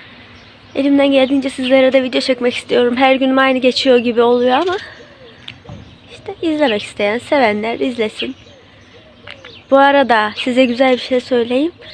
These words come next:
Adres doğrulaması, hani elime pin gelecek falan filan deyip duruyordum ya. Pinim gelmedi. Dört haftayı geçtim.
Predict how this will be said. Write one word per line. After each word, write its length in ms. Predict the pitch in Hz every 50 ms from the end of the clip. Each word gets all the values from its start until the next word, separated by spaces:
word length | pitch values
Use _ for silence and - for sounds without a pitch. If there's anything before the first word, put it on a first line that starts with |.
| - - - -
Adres 440 | 240 254 254 262 269 269 262 - -
doğrulaması, 580 | 277 254 247 247 247 247 247 247 240 240 - 247
hani 160 | 247 240 240
elime 280 | 233 233 226 247 240
pin 260 | 233 - - 254 240 233
gelecek 380 | 240 233 233 233 - 240 226
falan 320 | - - 233 226 226 226 226
filan 320 | 240 233 233 233 233 226
deyip 240 | 247 240 233 - -
duruyordum 400 | 269 262 269 269 262 285 277 240
ya. 120 | 214 208 -
Pinim 300 | - - 247 240 247 240
gelmedi. 480 | 208 233 226 214 214 208 214 220 220 -
Dört 240 | 240 233 233 -
haftayı 380 | 240 220 - - - 208 208 208
geçtim. 460 | 208 226 233 226 - - - 226 233